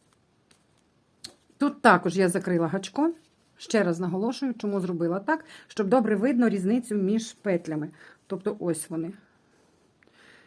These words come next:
Це двадцять складень, п'ятнадцять, але тут спиці номер шість, а тут спиці номер чотири. Ось так. І це також спиці номер чотири резиночка.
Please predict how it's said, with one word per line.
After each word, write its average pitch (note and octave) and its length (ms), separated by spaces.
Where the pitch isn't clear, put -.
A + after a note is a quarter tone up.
Це G3+ 340
двадцять F#3 460
складень, D4+ 440
п'ятнадцять, D4 720
але F3+ 200
тут G3+ 200
спиці F#3 340
номер F3 300
шість, D4+ 300
а E3 40
тут G#3+ 220
спиці G3+ 380
номер F3+ 420
чотири. F3 680
Ось G3+ 180
так. - 320
І B3+ 140
це F#3+ 200
також G#3 540
спиці A3 460
номер F#3 380
чотири E3+ 600
резиночка. D#3+ 600